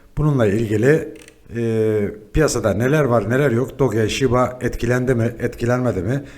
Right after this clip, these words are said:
ya da etkilense ne olabilir? Bunun yayınını gerçekleştirmek üzere acil bir yayın hazırlıyoruz. Evet arkadaşlar, tabii ki isteklerinize dedim yarınki videomda yer vereceğim.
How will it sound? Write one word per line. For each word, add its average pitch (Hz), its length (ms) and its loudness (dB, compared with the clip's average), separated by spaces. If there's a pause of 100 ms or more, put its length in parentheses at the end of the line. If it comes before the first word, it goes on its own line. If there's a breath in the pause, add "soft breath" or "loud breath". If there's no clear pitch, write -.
(200 loud breath)
ya 120 140 0
da 123 80 2
etkilense 120 600 -2
ne 131 60 2
olabilir? 117 640 2 (360 loud breath)
Bunun 151 340 2
yayınını 113 440 2 (320)
gerçekleştirmek 104 720 -2
üzere 110 420 0 (400 loud breath)
acil 120 580 0
bir 117 340 0
yayın 104 400 0
hazırlıyoruz. 95 1000 -2 (520 soft breath)
Evet 190 180 4
arkadaşlar, 139 580 2 (260)
tabii 170 180 0
ki 131 140 -4
isteklerinize 151 840 0
dedim 143 260 0
yarınki 131 400 0
videomda 131 300 0
yer 110 160 0
vereceğim. 135 340 0